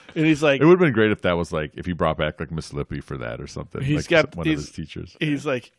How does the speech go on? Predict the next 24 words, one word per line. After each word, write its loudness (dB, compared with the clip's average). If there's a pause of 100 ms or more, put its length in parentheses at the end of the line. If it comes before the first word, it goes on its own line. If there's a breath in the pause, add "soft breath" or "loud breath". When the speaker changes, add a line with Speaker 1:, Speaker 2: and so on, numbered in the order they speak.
(280)
Speaker 1:
"You -10
having 0
trouble 0
adapting?" 0
He -8
looks -4
over, 0
he's -6
peeing -2
in -4
the, -8 (100)
in -8
the -6
plant -6
in -8
the -10
corner. -4 (180)
<laughs> -8
The -10
girl's 2
like, -6
"Ew." 0
<laughs> -20 (2750 loud breath)
Uh, 8